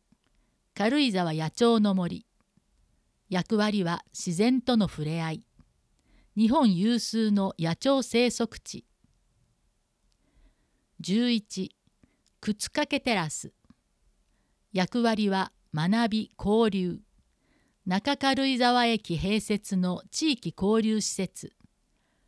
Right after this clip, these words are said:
講演会や映画などのイベントも行われる。設備は中軽井沢図書館、多目的室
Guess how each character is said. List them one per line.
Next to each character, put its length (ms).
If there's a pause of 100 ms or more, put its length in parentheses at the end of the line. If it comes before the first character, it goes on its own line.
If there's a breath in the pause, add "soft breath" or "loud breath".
(320)
講 240
演 220
会 300
や 280
映 280
画 140
な 140
ど 140
の 140
イ 120
ベ 180
ン 60
ト 140
も 220
行 120
わ 300
れ 100
る。 180 (1400)
設 340
備 180
は 200 (160)
中 300
軽 300
井 80
沢 220
図 120
書 140
館、 260 (720)
多 100
目 300
的 280
室 360